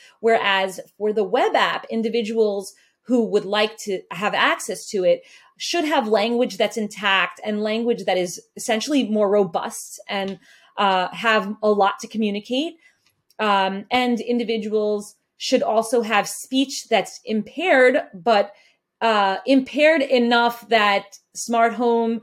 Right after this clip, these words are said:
assistants are not understanding them. So even if individuals who are, uh, very well understood by other humans, but are not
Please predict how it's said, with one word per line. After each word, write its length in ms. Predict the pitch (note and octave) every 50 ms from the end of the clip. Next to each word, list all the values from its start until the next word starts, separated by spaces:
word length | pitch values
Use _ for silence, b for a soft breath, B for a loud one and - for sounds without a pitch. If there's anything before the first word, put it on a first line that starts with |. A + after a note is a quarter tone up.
| b b b b b -
assistants 600 | G#3+ A3 - A3+ A3 A3 - - A3+ A3 A3 -
are 220 | - - A3 G#3+
not 400 | G#3 G3+ G3 F#3+ G3 G3+ - - _
understanding 760 | - G#3+ G3+ F#3 F#3+ F3 - - F#3 F3+ F#3 G3+ A3 A#3 B3+
them. 240 | C4+ C#4+ D4 D#4 D#4
So 340 | C#4+ - A#3 A3 G#3+ G#3+ - -
even 300 | C4 D4 D4 F#4 F#4 C#4
if 240 | - B3 A#3 A#3+
individuals 760 | - A3 A3+ G#3+ F#3+ G3+ G#3+ G3+ A3 G#3+ G#3+ G#3 G#3 G3+ b b b b b b _ _ -
who 260 | C#4 C#4 C4 B3+ B3
are, 540 | - A3 A3+ A3+ A3 G#3+ G#3+ G#3 G3+ - - _ _ _ _ _ _ _ _ - G3 F#3+ G3 - -
uh, 320 | - G#3+ G#3 G3+ G3 G3 - - _ _ _ _ -
very 480 | A3 G#3+ G3+ F#3 C4+ D#4 F4+ A#4+ B4+ G#4+
well 240 | C4+ C4+ C4+ C4+ B3
understood 680 | B3 B3 A#3 A3+ A3+ A3+ - - - G3 G#3 A3 A3 - G#3+
by 280 | G3 A#3+ A3 G#3 G3+
other 260 | - G#3+ G#3 G3+ G3
humans, 640 | F#3 E3+ - A3 G3+ G#3 A#3+ D4 F#4 G#4 A4 G#4+ - - -
but 160 | - A3 G#3+
are 140 | - G#3 G#3
not 380 | G3+ G3 G3 F#3+ G3 G#3 G#3